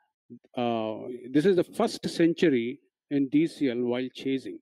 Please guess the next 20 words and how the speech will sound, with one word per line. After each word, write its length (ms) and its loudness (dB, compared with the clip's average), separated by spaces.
All 320 -2
these 240 2
years, 380 -2
whatever, 600 2
uh, 160 0
centuries 540 0
that 180 -4
we 240 2
have 280 -6
are 260 -4
batting 380 -4
first. 240 -12
This 100 0
is 120 2
the 80 2
first 280 -4
time 300 0
somebody 380 0
scored, 400 2
uh, 580 -10